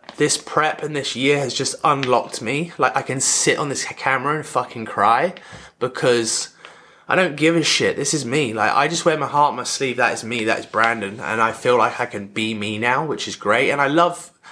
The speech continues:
I love content. I love producing this sort of stuff. And I love telling people, letting in people into my life. 'Cause at the end of the day, like,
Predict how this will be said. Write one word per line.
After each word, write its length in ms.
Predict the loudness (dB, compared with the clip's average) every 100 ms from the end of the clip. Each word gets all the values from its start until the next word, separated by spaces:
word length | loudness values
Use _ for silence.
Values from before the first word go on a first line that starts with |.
| -20 -20 -20 -20 -8
I 60 | 0
love 260 | 2 2 0
content. 420 | 0 0 0 0
I 60 |
love 260 | 2 2 0
producing 460 | -6 -2 0 0 -4
this 160 | -2
sort 160 | 0 0
of 40 |
stuff. 160 | 0 -2
And 80 | 0
I 20 |
love 160 | 0 0
telling 320 | 0 0 0
people, 260 | -2 0 2
letting 220 | 2 2
in 160 | -4
people 320 | -8 -10 -8 -8
into 220 | -8 0
my 140 | 2
life. 360 | 4 2 0 -6
'Cause 160 | -8
at 40 | -6
the 60 |
end 120 | -6 0
of 40 |
the 60 | 2
day, 140 | 4
like, 280 | 2 0